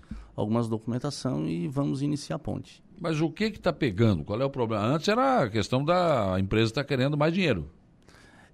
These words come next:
Speaker 1: É, na verdade é o reequilíbrio, né? Então, existe um reequilíbrio financeiro que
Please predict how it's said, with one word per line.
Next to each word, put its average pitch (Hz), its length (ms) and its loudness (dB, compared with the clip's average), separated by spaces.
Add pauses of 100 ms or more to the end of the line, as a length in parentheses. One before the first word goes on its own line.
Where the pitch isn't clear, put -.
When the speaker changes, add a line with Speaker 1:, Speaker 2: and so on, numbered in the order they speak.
Speaker 1:
É, 277 80 -2
na 233 120 2
verdade 180 340 2
é 233 40 2
o 202 60 6
reequilíbrio, 180 720 2
né? 104 180 -2
Então, 98 840 -4
existe 107 420 -8
um 147 120 2
reequilíbrio 131 960 0
financeiro 117 680 -2
que 117 760 -4